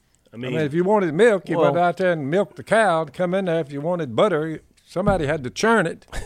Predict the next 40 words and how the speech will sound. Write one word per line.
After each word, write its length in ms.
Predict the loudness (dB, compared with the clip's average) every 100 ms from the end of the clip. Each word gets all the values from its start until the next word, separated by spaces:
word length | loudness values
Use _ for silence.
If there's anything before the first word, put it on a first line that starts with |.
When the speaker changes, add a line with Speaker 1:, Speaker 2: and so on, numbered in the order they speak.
| -8 -8
Speaker 1:
<laughs> 340 | -16 _ -12
Speaker 2:
you 140 | -6
know, 100 | -4 -4
with 120 | -6
a 20 |
stick 400 | -6 0 0 0 -8
with 180 | -4
a 260 | -4 -4 -8 _ -20
<laughs> 160 | -8 0
paddle 320 | 2 4 2
on 160 | 2
the 80 | 2
end 200 | 2 2
of 160 | 2 2
it. 60 | -2 -20 -20 -20 _
So 160 | -2 2
what 160 | 4
I'm 140 | 4 2
saying 340 | 0 2 2
is, 400 | 2 2 0 -10 _ _ _
smokehouse, 800 | -12 -8 -2 -2 0 2 2 0
you 60 | -4
got 200 | -4 -4
meat 340 | -4 -4 -4
hanging 360 | -4 -4 -2 -2
up 220 | -4 -4
out 180 | -6 -4
there 180 | -4 -4 -4
in 80 |
it. 120 | -8 -12 _ _ _ _ _ _ _ -10
And 320 | -8 -8 -12 _ _ _
as 240 | -4 -4 -2
a 60 |
boy, 400 | -2 2 4 4 4
I 160 | 4
remember 520 | 2 0 -2 -2 -2 0
that. 400 | 2 2 0 _ _ -10
And 380 | -6 -6 -8 -20 -12
this 340 | -2 -2 -2
was 640 | 0 2 2 -4 -12 -14